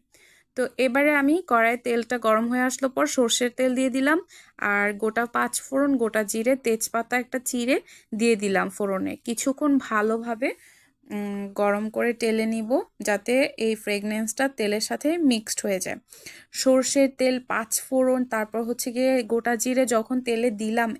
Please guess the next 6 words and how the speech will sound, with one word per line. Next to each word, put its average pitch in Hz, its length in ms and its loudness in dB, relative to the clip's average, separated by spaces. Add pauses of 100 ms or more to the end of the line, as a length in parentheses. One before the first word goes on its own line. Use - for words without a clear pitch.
এত 196 280 -6
সুন্দর 277 440 -2
একটা 294 280 -2
স্মেল 240 480 -2
হচ্ছিল, 254 520 -2 (720)
খুব 285 160 -6